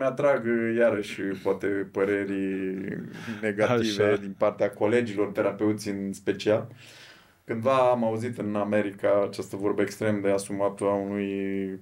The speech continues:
Speaker 1: terapeut bătrân, bătrân. Nu există oameni rezistenți în terapie, există psihoterapeuți incapabili.
Speaker 2: <laughs>
Speaker 1: Și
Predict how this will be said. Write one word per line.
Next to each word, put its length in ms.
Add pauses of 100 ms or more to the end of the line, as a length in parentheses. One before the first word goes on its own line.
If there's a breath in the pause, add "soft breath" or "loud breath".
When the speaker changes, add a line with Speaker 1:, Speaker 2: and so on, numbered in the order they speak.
(100)
Speaker 1:
terapeut 420
bătrân, 800
bătrân. 600
Nu 120
există 680
oameni 380
rezistenți 800
în 340
terapie, 500
există 520 (480)
psihoterapeuți 720
incapabili. 640
Speaker 2:
<laughs> 1700
Speaker 1:
Și 120